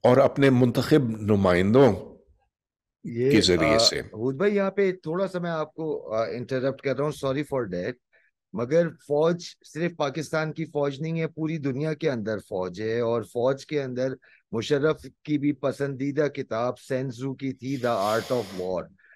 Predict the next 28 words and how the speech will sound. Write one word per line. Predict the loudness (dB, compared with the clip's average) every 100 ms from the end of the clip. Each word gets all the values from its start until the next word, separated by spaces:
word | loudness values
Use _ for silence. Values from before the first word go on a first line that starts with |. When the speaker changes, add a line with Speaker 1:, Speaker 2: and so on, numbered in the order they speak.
| _ _ -6
Speaker 2:
और | -2 -2
ये | 0 0
फौज | 0 0 0 0
जितने | -4 -8 -4 -4
भी | -2 -2
इंस्टीट्यूशंस | -4 -8 -8 -6 -4 -4 -2
हैं | -2
उसको | -2 -4 -2 2
as | 2 2
a | -2
बाइबल | -2 -2 -2 -2
लेते | 0 -2 -4
हैं। | -6
वॉरलॉर्ड | -4 -2 -2 0 0 0 0
है | -2
सेंजू, | -4 -6 -6 -6 -6 -4 -6 -8
उसकी | -12 -8 -4
लिखी | -4 -6 -8
हुई | -6 -6
वो | -6
किताब | -8 -6 -4 -2 -2
है, | -4 -6 -20 -8
उसमें | -8 -4 -4
क्लियर | -2 -2 0 4 2
कट | 2 -2 -2 -4
इंस्ट्रक्शंस | -4 -4 -4 -4 -2 -2 -2 -2
हैं | -2 -2 -6 _ _ _ _ _ _ _ -2
कि | 0 0